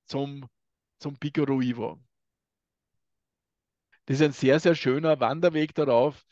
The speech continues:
Der ist auch si-, der ist auch wirklich viel begangen. Also da gibt's, also Hunderte von Menschen ist jetzt nicht übertrieben. Das ist einer der meistbesuchtesten Orte von Madeira, weil es ihm so leicht ist.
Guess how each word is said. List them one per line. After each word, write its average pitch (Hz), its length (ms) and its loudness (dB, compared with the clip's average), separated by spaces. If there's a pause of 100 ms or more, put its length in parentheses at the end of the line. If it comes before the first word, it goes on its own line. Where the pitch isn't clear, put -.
(420)
Der 135 100 0
ist 135 60 -2
auch 147 120 0
si-, - 280 -20 (200)
der 147 120 0
ist 143 80 -2
auch 135 180 0
wirklich 170 300 -4
viel 180 300 -6
begangen. 156 480 -2
Also 147 280 0 (420)
da 139 200 -4
gibt's, - 500 -12 (420)
also 127 260 -4
Hunderte 180 360 4
von 165 180 0
Menschen 147 380 -4
ist 156 120 0
jetzt 151 240 -2
nicht 147 160 -4
übertrieben. 160 540 -2
Das 147 100 -6
ist 147 120 -6
einer 143 240 0
der 143 140 0
meistbesuchtesten 151 920 -6
Orte 139 320 -4
von 147 160 -10
Madeira, 135 480 0 (300)
weil 135 120 -6
es 127 60 -6
ihm 151 100 -6
so 151 120 -4
leicht 135 400 0
ist. 143 320 -4